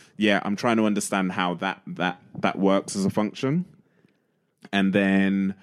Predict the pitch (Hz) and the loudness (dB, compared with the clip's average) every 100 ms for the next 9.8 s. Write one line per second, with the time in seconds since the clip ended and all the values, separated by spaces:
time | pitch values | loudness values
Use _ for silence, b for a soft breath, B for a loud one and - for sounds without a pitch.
0 | b b b - 104 98 90 101 110 - | b b b -2 2 2 0 -2 -2 -2
1 | 117 - 98 - 101 98 - 95 92 95 | -4 -4 -6 -2 -2 -2 0 0 2 0
2 | 90 90 90 87 - - _ - 92 85 | 0 0 -2 -4 -10 -20 _ -8 -6 -4
3 | 95 90 92 90 95 92 - 95 92 87 | -6 -4 -4 -2 0 -2 -2 -4 -2 -2
4 | 90 90 90 90 85 85 117 110 113 113 | -4 -4 -4 -4 -8 -6 -2 0 -2 -6
5 | B B B B 101 104 107 107 107 - | B B B B -4 0 0 0 0 0
6 | 123 123 - 101 98 90 101 113 98 - | 0 0 0 2 0 -2 -4 -4 -4 -2
7 | 139 123 127 123 120 120 107 110 110 101 | 0 0 -4 -2 -2 0 -2 -2 -4 -4
8 | 107 101 107 101 - 92 98 92 95 98 | -2 0 0 0 0 -2 2 2 2 -2
9 | - 92 90 90 90 87 - - | -4 0 2 2 0 -2 -6 -20